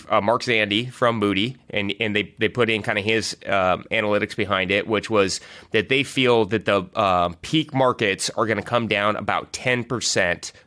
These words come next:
over the next twelve months. What they are saying, though, is, too, is any of the markets that bubbled heavily, which is Phoenix, uh, Idaho, even some Austin, uh, even Seattle, that those markets are subject to more twenty percent drops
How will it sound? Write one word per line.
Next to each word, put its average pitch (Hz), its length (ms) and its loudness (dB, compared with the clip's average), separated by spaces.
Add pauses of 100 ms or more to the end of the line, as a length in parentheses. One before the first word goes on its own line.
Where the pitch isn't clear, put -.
(100)
over 101 220 2
the 92 100 -2
next 95 320 -2
twelve 92 520 0 (140)
months. - 460 -4 (560)
What 113 220 0
they 110 120 0
are 147 240 2
saying, 139 260 0
though, 117 140 4
is, 104 120 0
too, 160 220 2
is 113 160 0
any 139 240 0
of 139 80 -2
the 135 80 2
markets 110 460 0
that 92 240 -2
bubbled 117 380 0
heavily, 98 580 -2
which 98 180 -4
is 95 180 -4
Phoenix, 110 840 -2
uh, 98 220 2
Idaho, 101 720 2
even 110 260 -2
some - 240 -6
Austin, 104 560 -2 (160)
uh, 117 160 0
even 147 200 0
Seattle, 98 460 -2 (480)
that 104 240 -2
those 147 300 4
markets 120 400 2
are 107 60 -2
subject 113 440 -2
to 110 60 -4
more 101 240 2
twenty 135 480 0
percent 101 440 -2
drops 85 540 0